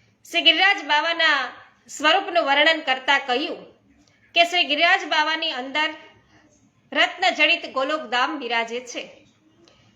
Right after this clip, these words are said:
તે વખતે ત્યાં કૃષ્ણદાસ મેઘન છે ઉપસ્થિત હતા. તેમણે આ વાત સાંભળી. તેમના મનમાં એવા દર્શન કરવાની હવે તત્પરતા જાગી. શ્રી મહાપ્રભુજીની પાસે આવી વિનંતી કરવા ક-,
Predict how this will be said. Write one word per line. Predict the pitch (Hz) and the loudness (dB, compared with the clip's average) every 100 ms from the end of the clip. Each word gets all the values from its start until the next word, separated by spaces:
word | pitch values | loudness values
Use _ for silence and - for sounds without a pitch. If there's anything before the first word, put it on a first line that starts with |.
| _ | _
તે | 320 392 | 2 2
વખતે | 359 349 349 | 2 0 -2
ત્યાં | 339 320 302 277 | 0 2 0 -2
કૃષ્ણદાસ | 277 349 302 285 277 | -8 -4 -2 -2 -4
મેઘન | 277 254 302 311 | -8 -6 -6 -6
છે | - | -8
ઉપસ્થિત | 226 214 233 - - - | -8 -8 -12 -12 -16 -14
હતા. | 208 208 - _ _ _ _ _ _ _ _ - | -18 -18 -20 _ _ _ _ _ _ _ _ 2
તેમણે | 311 381 | 4 6
આ | 415 359 | 6 4
વાત | 311 277 - | 2 -4 -6
સાંભળી. | 233 214 202 - _ _ _ _ _ _ _ _ _ _ _ _ 320 | -12 -14 -16 -20 _ _ _ _ _ _ _ _ _ _ _ _ 2
તેમના | 349 392 427 | 4 6 4
મનમાં | 370 370 381 330 | 2 0 0 0
એવા | 339 339 | 0 -4
દર્શન | 311 311 339 302 | -4 -6 -8 -4
કરવાની | 294 311 311 254 | -2 0 0 -2
હવે | 269 | -2
તત્પરતા | 294 269 262 269 269 240 214 | -4 -6 -6 -6 -4 -2 -4
જાગી. | 190 220 214 - _ _ _ _ _ _ _ _ _ _ _ _ _ _ _ _ | -4 -6 -6 -14 _ _ _ _ _ _ _ _ _ _ _ _ _ _ _ _
શ્રી | 349 370 | -2 2
મહાપ્રભુજીની | 311 330 427 392 370 330 370 359 | 6 4 2 -2 -6 -4 -4 0
પાસે | 320 320 370 | 0 2 4
આવી | 302 311 311 | 4 2 -2
વિનંતી | 294 294 349 | -8 -6 -4
કરવા | 320 285 262 | -2 0 0
ક-, | 220 240 233 | -4 -4 -4